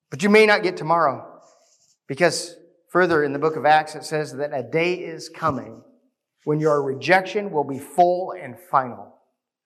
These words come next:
Listen to Acts chapter seventeen, verses thirty and thirty-one. "The times of ignorance God overlooked, but now he commands all people everywhere to repent, because he has fixed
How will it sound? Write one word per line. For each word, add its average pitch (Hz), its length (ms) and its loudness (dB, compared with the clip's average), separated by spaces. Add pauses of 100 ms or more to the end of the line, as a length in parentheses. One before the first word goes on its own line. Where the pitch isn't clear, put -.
(240)
Listen 196 320 4
to 190 100 0
Acts 180 340 4
chapter 180 300 0
seventeen, 175 680 -2 (320)
verses 156 300 -4
thirty 165 340 0 (220)
and 139 100 -10
thirty-one. 147 580 2 (720)
"The 175 100 4
times 269 420 8
of 240 160 6
ignorance 220 460 6
God 208 320 8
overlooked, 185 880 2 (560)
but 180 160 6
now 202 680 4 (500)
he 240 180 4
commands 208 680 4 (100)
all 254 280 10
people 220 440 2
everywhere 233 600 4
to 175 180 -4
repent, 170 640 2 (880)
because 202 320 6
he 277 200 2
has 240 200 6
fixed - 480 -6